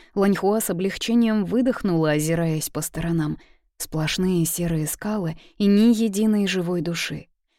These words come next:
Должно быть, здесь безопасно. Внимание орхидеи сосредоточилось на Дунфан Цинцане. Она уложила повелителя демонов поровнее и убрала со лба серебристые волосы.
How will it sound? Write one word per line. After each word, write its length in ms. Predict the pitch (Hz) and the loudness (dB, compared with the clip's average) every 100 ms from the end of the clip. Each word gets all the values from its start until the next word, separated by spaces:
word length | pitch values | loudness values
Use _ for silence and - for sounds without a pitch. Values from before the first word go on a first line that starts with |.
| - | -2
Должно 460 | 156 160 156 160 151 | 0 2 2 2 2
быть, 240 | 165 - - _ | -2 -8 -14 _
здесь 320 | - 156 160 156 | -12 -4 -4 -2
безопасно. 720 | 151 160 165 196 202 - - _ _ _ _ _ _ _ _ _ _ _ _ _ _ _ - | -6 -6 -8 -8 -8 -8 -10 _ _ _ _ _ _ _ _ _ _ _ _ _ _ _ -6
Внимание 580 | 156 208 247 233 208 190 | 2 6 6 6 4 0
орхидеи 560 | 175 - 208 277 240 | -2 -4 0 2 2
сосредоточилось 1080 | 185 170 165 185 185 190 247 - 202 180 - | 0 -4 -6 -6 -4 -2 -4 -2 -2 -2 -2
на 100 | 180 | -2
Дунфан 420 | 165 170 180 185 | 0 0 0 -4
Цинцане. 600 | 170 175 165 165 147 139 - _ _ - | -2 -2 -2 -4 -6 -6 -14 _ _ -4
Она 200 | 170 170 | 2 4
уложила 540 | 160 160 156 156 160 151 | 4 4 2 2 0 0
повелителя 560 | 147 147 147 143 151 | 0 0 0 0 0
демонов 480 | 147 151 156 147 - | 0 2 2 2 0
поровнее 600 | 143 151 143 156 180 185 - - | -2 0 2 2 2 -2 -8 -2
и 80 | 208 | 4
убрала 460 | 196 185 180 190 | 4 4 4 2
со 180 | 214 214 | 2 -2
лба 240 | 196 170 175 | -2 0 -2
серебристые 720 | - 180 160 165 165 170 165 | -2 -2 0 0 -2 -2 -2
волосы. 500 | 156 151 151 - | -2 -4 -4 -8